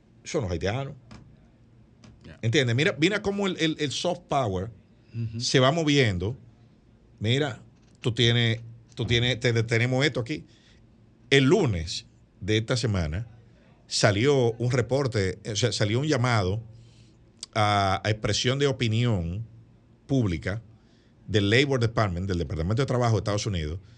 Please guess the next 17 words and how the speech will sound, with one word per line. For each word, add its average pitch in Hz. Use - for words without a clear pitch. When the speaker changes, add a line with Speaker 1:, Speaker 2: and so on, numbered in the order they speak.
Speaker 1:
sobre, 127
para 120
elaborar 117
esos 120
informes. 80
O -
sea, 90
eh, 90
recibiendo 107
una, 135
Speaker 2:
Propuesta. 151
Speaker 1:
una 143
especie 151
de, 135
de 120
vista 135
pública 92